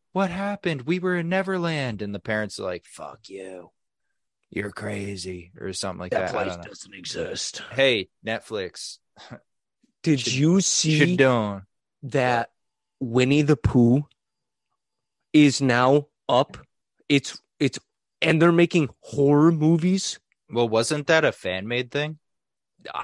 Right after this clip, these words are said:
Speaker 2: I'm pretty sure that's an actual made movie now.
Speaker 1: No, I thought the Disney, or the, fuck me, uh, the Winnie the Pooh thing was, uh, like a,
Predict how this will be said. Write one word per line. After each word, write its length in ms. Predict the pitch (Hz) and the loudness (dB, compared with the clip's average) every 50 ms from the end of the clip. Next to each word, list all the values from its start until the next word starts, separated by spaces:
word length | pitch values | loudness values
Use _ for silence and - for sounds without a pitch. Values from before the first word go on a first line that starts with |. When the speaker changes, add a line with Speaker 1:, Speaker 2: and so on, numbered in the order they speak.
| - - | -4 -2
Speaker 2:
I'm 140 | 135 135 131 | -2 0 0
pretty 240 | - - 165 165 | 2 4 4 4
sure 220 | 160 - - 175 156 | 4 4 2 2 4
that's 200 | 151 143 131 - | 4 2 2 0
an 80 | 127 | -2
actual 520 | - - 127 131 120 - - 135 123 120 113 | -2 0 0 0 -2 -2 -2 -2 0 0 0
made 340 | 110 113 117 117 120 113 107 | 0 0 0 0 0 -2 -2
movie 340 | 104 110 117 117 123 113 | 0 0 0 0 -2 -4
now. 300 | 95 - - - - - _ _ _ _ | -6 -8 -12 -14 -14 -18 _ _ _ _
Speaker 1:
No, 220 | - 131 143 147 | -6 -2 0 2
I 120 | 131 117 113 | 2 2 2
thought 280 | - - 143 151 - | 2 2 2 2 2
the 140 | - 185 160 | 0 -2 -2
Disney, 720 | 123 101 - 113 123 123 117 - 131 127 123 117 110 107 - | 0 0 0 0 0 -2 -4 -6 -6 -4 -4 -4 -6 -6 -4
or 200 | - 113 117 110 | -2 0 0 2
the, 260 | 101 104 95 92 85 - _ _ _ _ _ _ _ _ | 2 2 0 0 -2 -6 _ _ _ _ _ _ _ _
fuck 240 | 117 113 - _ | -8 -8 -8 _
me, 300 | - 85 85 85 85 82 - _ _ _ _ - | -12 -12 -10 -10 -12 -14 -16 _ _ _ _ -4
uh, 220 | 101 101 101 101 | 0 0 2 2
the 220 | 101 101 101 101 98 | 2 2 0 0 0
Winnie 260 | 98 113 120 123 123 | 0 0 0 0 0
the 120 | 117 113 98 | 0 -2 -4
Pooh 280 | - - 117 117 120 | -4 -4 -4 -4 -4
thing 520 | 120 - - 104 95 92 90 87 87 92 95 - _ _ _ _ _ _ _ _ _ _ _ _ _ _ _ | -4 -6 -6 -6 -6 -6 -8 -10 -12 -12 -14 -18 _ _ _ _ _ _ _ _ _ _ _ _ _ _ _
was, 340 | - 98 101 98 95 90 - | -8 -4 -4 -4 -2 -2 -2
uh, 380 | 107 98 95 95 92 90 87 - - _ _ | 0 0 2 0 0 -2 -4 -6 -10 _ _
like 240 | - 101 101 98 - | -6 -4 -4 -2 -2
a, 400 | 107 101 98 92 92 90 87 85 | 0 0 0 0 0 -2 -4 -6